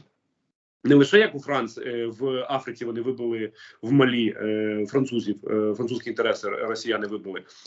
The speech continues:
Е, чи як вони там намагалися пободатися з Сполученими Штатами в Венесуелі, якщо не помиляюсь, Венесуела ж там, да, було,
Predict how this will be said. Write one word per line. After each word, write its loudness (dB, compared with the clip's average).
Е, 4
чи 4
як 8
вони 10
там 2
намагалися 2
пободатися -2
з -6
Сполученими -2
Штатами -6
в -4
Венесуелі, -6
якщо -8
не -12
помиляюсь, -8
Венесуела -2
ж -14
там, -14
да, -14
було, -14